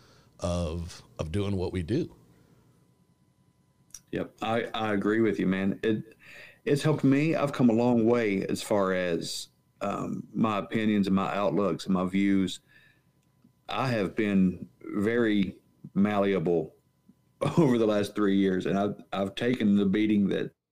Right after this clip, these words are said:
Speaker 2: that would, <laughs> that, that it would take to, to change my shape on things.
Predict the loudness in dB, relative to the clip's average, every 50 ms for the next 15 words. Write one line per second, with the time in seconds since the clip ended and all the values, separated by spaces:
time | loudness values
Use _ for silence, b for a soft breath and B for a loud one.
0 | _ _ _ _ _ _ _ _ _ -6 -4 -4 -4 -4 -4 -4 -4 -4 -4 -2
1 | -2 -2 -2 -2 -4 -4 -4 -4 -4 -4 -2 -2 -2 0 0 0 0 0 0 -2
2 | -2 -2 -2 -2 -2 -2 -2 0 -2 -4 -4 -2 -2 -2 0 0 0 -2 -2 -2
3 | -4 -2 -4 -2 -2 0 0 0 0 0 0 -2 -2 -4 -6